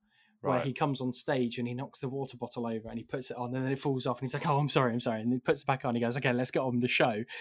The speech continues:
Speaker 1: And then a pre-recorded song goes something like, uh, "You thought he was meant to knock o-, you thought he knocked over the water bottle by an accident. It wasn't. It was all pre-planned. Art is a lie. Art is a lie."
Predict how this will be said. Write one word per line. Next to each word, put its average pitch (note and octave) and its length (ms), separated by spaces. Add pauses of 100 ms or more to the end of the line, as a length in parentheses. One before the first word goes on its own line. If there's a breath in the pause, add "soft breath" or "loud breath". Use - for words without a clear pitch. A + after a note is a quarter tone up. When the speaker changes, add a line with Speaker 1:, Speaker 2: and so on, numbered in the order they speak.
(220 loud breath)
Speaker 1:
And D3 120
then C#3+ 120
a - 20
pre-recorded C#3+ 760
song C3 340
goes B2 460 (360 loud breath)
something C3+ 360
like, B2+ 340 (360 loud breath)
uh, B2+ 340
"You B2+ 200
thought C3+ 260
he B2+ 100
was B2 120
meant B2 180
to - 80
knock A#2+ 300
o-, B2 260
you C#3+ 180
thought C#3 200
he B2+ 120
knocked C3+ 240
over B2+ 120
the B2 80
water B2 280
bottle B2 220
by A#2+ 160
an B2+ 100
accident. B2 460
It A#2+ 140
wasn't. B2+ 300
It B2+ 60
was A#2+ 120
all B2+ 100
pre-planned. A#2+ 760
Art B2 220
is A#2+ 120
a A#2+ 40
lie. A#2 220
Art A2+ 240
is A#2+ 120
a A#2+ 40
lie." A#2 400